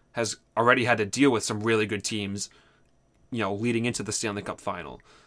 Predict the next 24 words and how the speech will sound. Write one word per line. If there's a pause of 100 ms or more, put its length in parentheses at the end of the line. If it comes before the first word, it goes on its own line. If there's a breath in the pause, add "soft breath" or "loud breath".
So
if
you
wanna
say
the
Bruins
have
had
an
easier
road,
then
you
can't
heavily
favor,
favor
them
in
the
final
either,
'cause